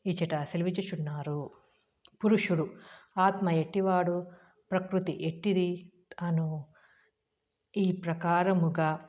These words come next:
ఆత్మానాత్మ విచారణ ప-,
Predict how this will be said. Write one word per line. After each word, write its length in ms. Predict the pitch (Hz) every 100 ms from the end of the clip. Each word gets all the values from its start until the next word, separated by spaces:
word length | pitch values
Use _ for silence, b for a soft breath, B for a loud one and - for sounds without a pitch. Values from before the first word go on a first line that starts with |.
| B B -
ఆత్మానాత్మ 760 | 165 185 185 202 202 190 180 160
విచారణ 680 | 156 - 151 151 147 147 147 - _ _
ప-, 260 | 170 165 160